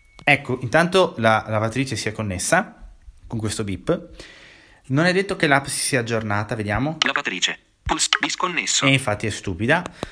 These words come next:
Speaker 1: Allora,
Speaker 2: WhatsApp.
Speaker 1: noi la
Speaker 2: Due nuovi
Speaker 1: chiudiamo un
Speaker 2: elementi.
Speaker 1: attimo.
Speaker 2: Input braille
Speaker 1: La
Speaker 2: schermo.
Speaker 1: riapriamo.
Speaker 2: S E A. Smart Ingress.
Speaker 1: Dai.
Speaker 2: Apro s-, verticale. Smart Ingress. Altre azioni. Pulsante. Condizionatore aria stanza.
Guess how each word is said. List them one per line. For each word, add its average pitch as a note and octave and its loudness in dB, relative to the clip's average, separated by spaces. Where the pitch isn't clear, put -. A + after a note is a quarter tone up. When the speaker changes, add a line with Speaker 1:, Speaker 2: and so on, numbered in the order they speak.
Speaker 1:
Allora, F#2 -2
Speaker 2:
WhatsApp. D3+ -2
Speaker 1:
noi G2+ -2
la F3 -2
Speaker 2:
Due - -4
nuovi - -
Speaker 1:
chiudiamo E3+ -2
un D#3+ 0
Speaker 2:
elementi. D3 0
Speaker 1:
attimo. E3+ -4
Speaker 2:
Input D3+ 4
braille E3 4
Speaker 1:
La E3+ -2
Speaker 2:
schermo. F3 2
Speaker 1:
riapriamo. D3+ 6
Speaker 2:
S D3+ 2
E C3+ 4
A. C3+ 0
Smart - 0
Ingress. - -2
Speaker 1:
Dai. F2+ 2
Speaker 2:
Apro - 0
s-, - 0
verticale. E2+ 0
Smart - 2
Ingress. - -4
Altre D3+ 0
azioni. F2+ -2
Pulsante. F2+ -2
Condizionatore E3 2
aria C#3 0
stanza. - -2